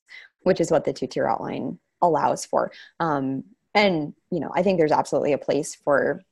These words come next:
free flow writing and, and creative expression like that. Absolutely. Um,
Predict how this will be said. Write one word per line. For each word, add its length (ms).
free 280
flow 580
writing 520
and, 280
and 120
creative 380
expression 540
like 220
that. 160
Absolutely. 800
Um, 340